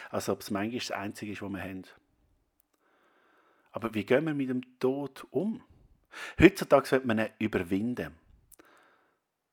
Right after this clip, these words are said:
Der Ansatz ist schon bei den alten Philosophen noch präsent, äh, von den alten Philosophen noch präsent.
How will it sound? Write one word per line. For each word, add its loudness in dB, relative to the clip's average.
Der 8
Ansatz 10
ist 0
schon 2
bei -4
den 4
alten 6
Philosophen -2
noch -4
präsent, -2
äh, -2
von -4
den 4
alten 2
Philosophen 0
noch -2
präsent. -6